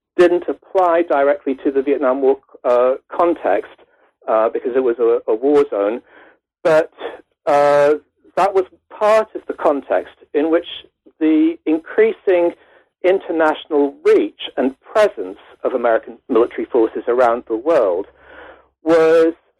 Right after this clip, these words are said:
requiring these new arrangements to be put into place, which established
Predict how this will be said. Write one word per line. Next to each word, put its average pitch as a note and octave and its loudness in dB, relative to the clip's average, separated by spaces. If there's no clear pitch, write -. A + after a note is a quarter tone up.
requiring E3+ 0
these B2+ -2
new D3+ 0
arrangements A#2 -2
to - -2
be A2+ 2
put - -4
into A2 -4
place, F#2 -2
which - 0
established A#2 -2